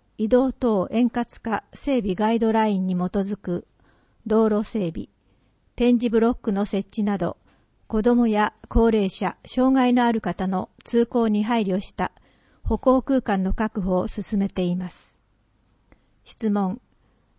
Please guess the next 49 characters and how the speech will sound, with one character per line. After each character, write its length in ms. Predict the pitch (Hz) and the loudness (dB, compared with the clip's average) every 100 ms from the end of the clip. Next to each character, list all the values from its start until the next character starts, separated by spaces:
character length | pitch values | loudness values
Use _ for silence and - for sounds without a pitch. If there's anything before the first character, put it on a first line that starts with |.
| _ _ | _ _
役 300 | 220 226 - | -6 -4 -2
場 120 | 247 247 | 0 2
窓 260 | 226 240 | 2 4
口 260 | 226 - 170 | 4 0 -2
で 240 | 190 - - | -2 -2 -10
障 280 | - 262 269 | 0 2 4
害 220 | 269 262 | 4 4
の 140 | 247 | 4
あ 60 | 233 | 2
る 100 | 214 | -2
方 280 | 202 - 180 | -4 -6 -4
が 220 | 180 - _ _ _ _ _ _ _ _ 214 | -4 -6 _ _ _ _ _ _ _ _ 0
情 260 | 233 247 | 4 4
報 360 | 247 233 220 214 | 4 2 2 2
を 80 | 202 | 4
平 240 | 226 254 | 4 4
等 180 | 247 247 | 4 4
に 180 | 233 220 | 2 2
得 120 | 226 | 0
ら 120 | 226 | 0
れ 120 | 226 | 0
る 100 | 196 | -2
取 220 | - 190 | 0 0
り 20 | 196 | 0
組 220 | 208 202 | -2 -2
み 60 | |
は。 160 | 190 214 _ _ _ _ _ _ _ _ _ _ _ | -2 -6 _ _ _ _ _ _ _ _ _ _ _
答 360 | - 214 - 208 | -8 -6 -2 -2
え。 140 | 170 _ _ _ _ _ _ _ _ - | -2 _ _ _ _ _ _ _ _ -6
カ 160 | 226 | 2
ウ 100 | 240 | 4
ン 80 | 254 | 2
タ 220 | - 247 | 2 0
ー 80 | 220 | 2
へ 140 | 220 | 2
の 280 | 196 180 - _ _ - | 0 -2 -4 _ _ -2
耳 320 | 226 240 254 | 4 6 6
マ 180 | 254 247 | 6 2
ー 40 | 214 | 0
ク 200 | 208 190 | -6 -6
掲 300 | - 196 190 | -2 -2 -2
示、 220 | - - _ _ _ _ _ _ | -6 -10 _ _ _ _ _ _
話 340 | - 240 269 | 0 2 2
す 140 | - 214 | -2 -6
ス 160 | - | -4
ピ 160 | - 208 | 0 2
ー 20 | |
ド 120 | 196 | 2
や 220 | 190 185 | 2 0